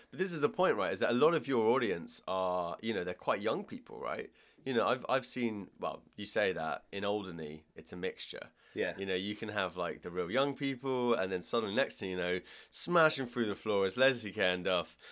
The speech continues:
Speaker 1: with her daughter on her shoulders.
Speaker 2: But
Speaker 1: Or,
Speaker 2: they're
Speaker 1: like, it's just a weird demographic you play to.
Speaker 2: Everybody's young in Alderney. It keeps you young
Speaker 1: It does.
Speaker 2: up here.
Speaker 1: It's not even the booze. The, the booze
Speaker 2: No,
Speaker 1: is
Speaker 2: no.
Speaker 1: the,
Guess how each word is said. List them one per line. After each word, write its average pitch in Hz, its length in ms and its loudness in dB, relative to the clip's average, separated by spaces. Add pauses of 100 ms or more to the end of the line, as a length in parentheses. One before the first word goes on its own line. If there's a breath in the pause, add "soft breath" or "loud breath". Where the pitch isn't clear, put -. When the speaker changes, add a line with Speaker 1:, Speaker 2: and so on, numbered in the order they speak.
(220 loud breath)
Speaker 1:
with 104 380 2
her 104 140 2
daughter 95 420 2
on 90 120 0
her 87 100 -2
shoulders. 80 560 -4
Speaker 2:
But 165 140 6
Speaker 1:
Or, - 20 0
Speaker 2:
they're 170 160 2
Speaker 1:
like, - 120 -8 (520 loud breath)
it's 127 180 -4
just 160 200 -8
a 165 60 0
weird 143 480 4 (180)
demographic 120 640 0
you 101 100 -8
play 131 280 -4
to. - 320 -10
Speaker 2:
Everybody's 123 540 -4
young 98 160 -4
in 95 80 -8
Alderney. 85 300 -10 (260)
It 117 140 -8
keeps 139 320 -6
you 117 80 -6
young 104 200 -4 (320)
Speaker 1:
It - 100 -20
does. 123 220 -10
Speaker 2:
up 98 120 -4
here. 101 220 -4 (560)
Speaker 1:
It's 120 160 -6
not 175 160 2
even 185 180 -2
the 117 60 0
booze. 85 440 -4
The, 120 120 2
the 120 120 -2
booze 139 300 0
Speaker 2:
No, 117 80 2
Speaker 1:
is 117 60 0
Speaker 2:
no. - 60 -8
Speaker 1:
the, 104 200 0